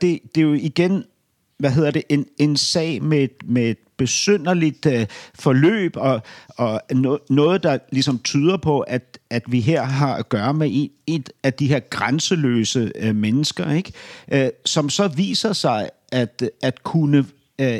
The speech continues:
eksistere i den danske kulturbranche, fordi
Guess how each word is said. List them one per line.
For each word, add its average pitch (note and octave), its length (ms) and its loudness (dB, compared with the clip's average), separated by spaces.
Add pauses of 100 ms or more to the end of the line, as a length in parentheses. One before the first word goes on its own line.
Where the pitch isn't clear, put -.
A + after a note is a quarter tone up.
eksistere E3 720 -2 (240)
i E3 60 0
den C#3 160 0
danske D#3 480 -2 (320)
kulturbranche, C3+ 960 -2 (240)
fordi D3+ 600 -2